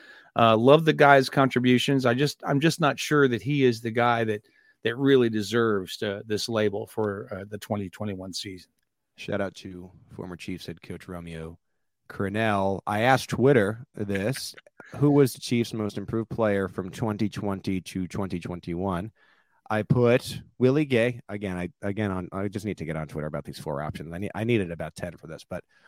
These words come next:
Speaker 2: Willie Gay Junior, I put Rashad Fenton, Byron Pringle, Charvarius Ward. Sorry, John, I didn't in-, include Andrew Wiley.
Speaker 1: Yeah, well.
Speaker 2: Forty-nine percent of Chiefs fans said Willie Gay.
Speaker 1: No, that's not,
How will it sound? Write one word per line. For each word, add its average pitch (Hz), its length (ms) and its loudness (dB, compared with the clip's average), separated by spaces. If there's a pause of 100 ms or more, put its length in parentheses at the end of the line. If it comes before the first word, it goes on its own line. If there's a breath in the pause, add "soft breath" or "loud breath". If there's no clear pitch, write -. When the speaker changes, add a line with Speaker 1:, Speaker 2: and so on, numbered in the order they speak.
(100)
Speaker 2:
Willie 175 240 6
Gay 175 160 8
Junior, 127 340 4
I 117 60 4
put 117 300 2
Rashad 123 400 0
Fenton, 104 400 -4
Byron 110 320 0
Pringle, 98 280 -6
Charvarius 95 440 0
Ward. 95 200 -2
Sorry, 101 260 -2
John, 92 180 -2
I - 20 -6
didn't 92 340 -10
in-, 95 160 -18 (200)
include 98 260 -6
Andrew 90 340 -4
Wiley. 95 460 0 (160)
Speaker 1:
Yeah, 120 280 -6
well. 120 120 -10
Speaker 2:
Forty-nine 175 640 2
percent 131 500 -2
of 98 140 -6
Chiefs - 420 -6
fans 82 800 -10 (100)
said 92 560 -2
Willie 95 380 -2
Gay. 78 320 -10 (1200)
Speaker 1:
No, 220 220 -2
that's 240 200 -4
not, 226 200 0